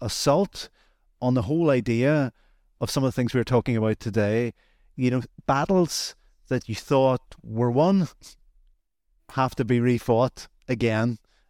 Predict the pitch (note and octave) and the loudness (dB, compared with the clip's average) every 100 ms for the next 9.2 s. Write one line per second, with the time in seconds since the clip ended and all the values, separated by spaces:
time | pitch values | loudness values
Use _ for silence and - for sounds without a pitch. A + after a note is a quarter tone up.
0 | - A#2 A#2 A2+ G#2+ G#2+ G#2+ G2+ G#2 G#2 | -6 0 2 2 2 0 0 0 0 0
1 | G#2 A2 A#2+ _ _ - _ _ - C#3 | 0 -2 -2 _ _ -20 _ _ -4 -2
2 | C#3 C#3+ - - - D3+ E3+ - F3 F#3 | 0 -2 -4 -6 0 0 0 0 0 2
3 | F#3+ E3 - - _ _ _ _ _ - | -2 -4 -12 -16 _ _ _ _ _ -12
4 | - C#3+ D3+ C#3+ D#3+ E3+ E3 E3+ - - | -4 0 2 2 0 0 0 -2 -6 -20
5 | _ _ _ - C3+ C3 C3+ C#3 B2 A#2+ | _ _ _ -4 0 0 -2 0 0 0
6 | D3+ D#3 - D3 D#3+ D#3+ D#3+ - _ _ | -2 -2 -2 0 0 -2 -4 -10 _ _
7 | - C3 F3+ - F3 E3 D#3 D#3+ D#3 E3 | -2 0 0 -2 0 2 2 0 -2 0
8 | D3+ D3 _ _ _ _ _ B2+ B2+ B2+ | 0 -2 _ _ _ _ _ 0 4 4
9 | B2 G#2 | 2 0